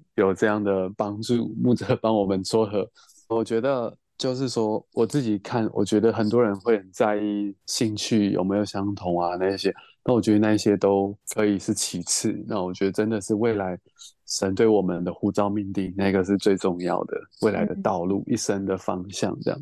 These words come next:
Speaker 1: 子。
Speaker 2: 是。
Speaker 1: 对，那在教会我怎么预备自己？其实我那时候，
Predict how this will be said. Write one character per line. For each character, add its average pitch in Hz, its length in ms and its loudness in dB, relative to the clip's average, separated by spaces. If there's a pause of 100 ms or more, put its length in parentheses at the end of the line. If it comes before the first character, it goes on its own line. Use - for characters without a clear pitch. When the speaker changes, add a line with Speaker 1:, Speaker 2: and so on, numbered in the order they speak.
(120)
Speaker 1:
子。 - 120 -20 (460)
Speaker 2:
是。 - 220 -4
Speaker 1:
对， 160 240 0 (160)
那 165 180 4 (320)
在 156 200 2
教 147 260 0
会 127 480 0
我 110 460 0
怎 104 120 -6
么 107 140 -4
预 143 100 4
备 123 220 0
自 120 180 -4
己？ - 360 -10
其 - 160 -2
实 120 340 2
我 117 160 4
那 143 140 4
时 131 160 -4
候， 120 340 0